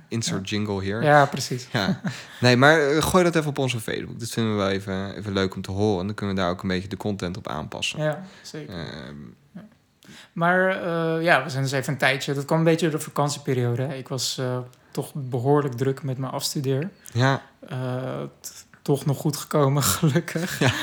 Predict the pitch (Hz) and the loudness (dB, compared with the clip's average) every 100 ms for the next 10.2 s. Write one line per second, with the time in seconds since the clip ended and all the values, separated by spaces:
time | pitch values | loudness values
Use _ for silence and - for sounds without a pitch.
0 | 226 - 170 - 113 113 123 123 110 123 | -4 0 2 4 4 4 4 4 0 2
1 | 117 151 143 - 120 117 127 170 135 131 | 4 6 4 2 2 4 4 4 4 4
2 | 131 135 131 135 117 120 123 127 151 160 | 4 2 0 -2 -4 0 4 4 4 4
3 | 160 156 151 - 165 143 - 147 139 110 | 4 4 0 2 2 4 0 0 2 2
4 | 98 - - 156 127 - 120 113 107 - | -2 -4 -6 -4 -6 -4 -4 -4 -6 -16
5 | - - 151 170 190 208 202 202 202 220 | -20 -14 -4 2 6 6 6 4 0 -2
6 | 202 208 208 208 196 196 202 190 180 - | 0 0 0 -2 -4 -4 0 0 0 -2
7 | 185 - 175 - 165 160 165 - 160 147 | -2 0 -2 0 -2 -2 -2 -6 -4 -4
8 | 147 147 143 143 143 147 139 135 135 135 | -4 -2 -2 -2 -4 -6 -6 -6 -6 -8
9 | 131 - 143 - 190 170 160 160 165 - | -10 -6 -6 -8 -4 2 2 2 -2 0
10 | 156 151 | 0 2